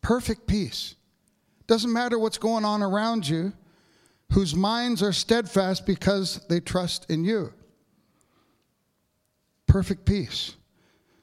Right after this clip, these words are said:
In a, a century or so ago, in the eighteen hundreds, there was a contest for a painter to paint a picture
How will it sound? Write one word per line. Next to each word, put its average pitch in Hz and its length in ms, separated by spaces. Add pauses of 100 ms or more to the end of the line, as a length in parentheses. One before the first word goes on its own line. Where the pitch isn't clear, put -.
(420)
In 185 260
a, 180 260
a 165 120
century 202 500
or 175 140
so 180 260
ago, 165 220
in 170 60
the 170 100
eighteen 180 300
hundreds, 165 600 (760)
there 165 300
was 165 200
a 156 40
contest - 840 (540)
for - 200
a 147 40
painter 190 460
to - 140
paint 196 560 (800)
a 180 60
picture 170 640